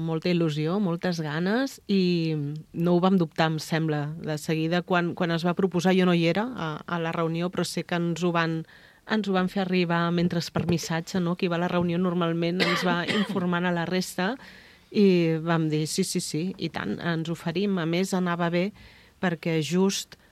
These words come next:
eh, quan estava previst fer les gravacions, nosaltres ens embarcàvem, doncs, amb, amb tots els assajos de, del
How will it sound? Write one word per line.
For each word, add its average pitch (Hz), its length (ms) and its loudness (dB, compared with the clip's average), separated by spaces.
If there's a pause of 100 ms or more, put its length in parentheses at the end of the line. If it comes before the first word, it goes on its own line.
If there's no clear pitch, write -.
(160)
eh, 160 380 -4
quan 156 260 -4
estava 165 380 -4
previst 170 360 -2
fer 180 100 -2
les 180 180 0
gravacions, 190 720 0
nosaltres 180 580 0
ens 185 220 0
embarcàvem, 175 640 -2
doncs, 190 240 0
amb, 160 180 0 (440)
amb 185 280 0
tots 175 340 -4
els 175 180 0
assajos 175 580 -2
de, 180 120 0 (400)
del 147 260 0